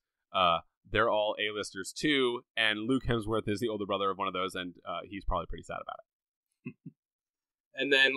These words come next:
Speaker 2: last, but certainly not least, we've got Clifton Collins Junior as Lawrence,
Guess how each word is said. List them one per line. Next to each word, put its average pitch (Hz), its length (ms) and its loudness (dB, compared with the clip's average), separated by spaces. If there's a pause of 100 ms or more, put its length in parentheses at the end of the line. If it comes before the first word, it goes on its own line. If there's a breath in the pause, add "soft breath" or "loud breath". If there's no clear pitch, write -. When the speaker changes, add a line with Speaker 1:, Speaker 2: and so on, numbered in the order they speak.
Speaker 2:
last, 190 500 10
but 151 280 12
certainly 190 440 8
not 127 260 8
least, 110 380 -4
we've 117 140 -12
got 113 180 8 (160)
Clifton 220 460 0 (100)
Collins 175 520 2
Junior 131 560 -6 (300)
as 107 160 -2
Lawrence, 160 600 6